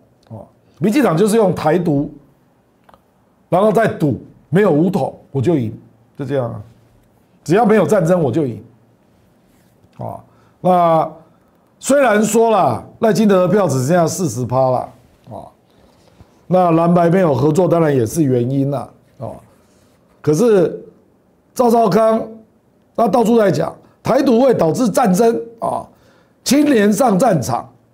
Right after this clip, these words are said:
那因为他没有发生，所以就一直没有生效，就这样啊。所以我说这种赌啊，真的是非常可恶啊。这我说是要好好论述了，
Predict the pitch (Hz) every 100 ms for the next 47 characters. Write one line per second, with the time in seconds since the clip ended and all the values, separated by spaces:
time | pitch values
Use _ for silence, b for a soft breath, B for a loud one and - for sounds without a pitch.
0 | _ _ _ - 220 226 226 202 208 196
1 | 170 120 175 165 175 170 165 - b b
2 | - 185 165 185 180 226 127 139 156 135
3 | - 143 139 156 - _ _ 80 - 71
4 | 60 - - _ _ _ _ _ _ _
5 | _ _ _ _ _ _ _ _ _ _
6 | _ _ _ b b - 247 196 165 226
7 | 277 180 196 226 208 127 104 85 82 -
8 | _ _ _ _ _ _ _ _ 254 220
9 | 208 226 - - 262 202 156 170 170 -
10 | 123 117 180 135 - - _ _ _ _
11 | _ _ _ _ _ _ _ _ _ _
12 | _ _ _ _ _ _ _ _ _ _
13 | _ _ _ 311 233 175 247 254 240 156
14 | 202 190 147 190 147 127 175 - -